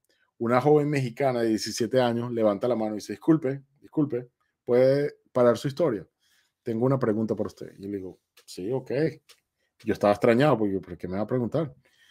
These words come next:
Y entonces ella me dice, "Disculpa, te quiero hacer una pregunta. ¿Cómo estaba Jesucristo contigo?". Y le digo, "Mira, él estaba detrás de mí".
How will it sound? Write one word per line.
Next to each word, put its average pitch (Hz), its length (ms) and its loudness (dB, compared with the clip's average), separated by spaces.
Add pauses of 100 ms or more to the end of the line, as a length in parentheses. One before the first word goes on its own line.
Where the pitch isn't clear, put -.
(380)
Y - 60 -10
entonces 104 200 -2
ella 110 100 4
me 117 120 0
dice, 110 240 0
"Disculpa, 131 440 2
te - 200 -10
quiero 131 140 2
hacer 160 140 0
una 165 60 2
pregunta. 123 260 4
¿Cómo 175 160 2
estaba 190 320 6
Jesucristo 139 480 -2
contigo?". 110 320 -2
Y 101 60 -6
le 101 40 -8
digo, 95 120 -8
"Mira, 120 220 0
él 107 60 2
estaba 139 400 4
detrás 104 320 0
de 101 100 -6
mí". 92 200 -10